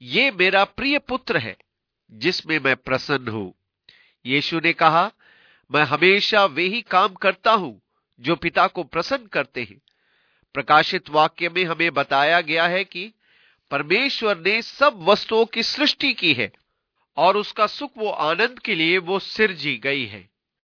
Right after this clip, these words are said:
सृष्टि में आप भी आते हैं, परंतु इब्रानियों में हमें और आगे देखने को है।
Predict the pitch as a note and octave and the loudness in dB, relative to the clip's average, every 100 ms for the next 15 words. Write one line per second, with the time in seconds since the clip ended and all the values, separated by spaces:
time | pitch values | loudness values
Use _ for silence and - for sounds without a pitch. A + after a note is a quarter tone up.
0 | _ _ _ - A3 A3+ - C#4 B3 B3+ | _ _ _ -10 -4 -4 -4 -8 -4 -6
1 | - C#3 D#3+ D#3+ A3+ G3 C#3+ - C3 - | -2 2 2 0 -4 -2 -2 -4 -12 -14
2 | F#2+ _ _ _ _ _ _ C3 D3+ C#3 | _ _ _ _ _ _ _ -4 -4 -4
3 | F3+ D3+ G#2+ B2+ C#3 C#3 F3+ F#3 F3+ G3+ | -6 -6 -4 0 0 0 -4 -4 -4 -6
4 | E3 C#3+ C#3+ E3+ F#3+ - B2+ D#3 F#3+ - | -6 -6 -2 -2 -2 -2 0 4 4 2
5 | C#3 C#3 D3 E3+ B2+ C3 C#3 C#3 - B2 | 0 2 0 -2 -2 -2 0 -2 0 -4
6 | G2+ F2+ | -6 -12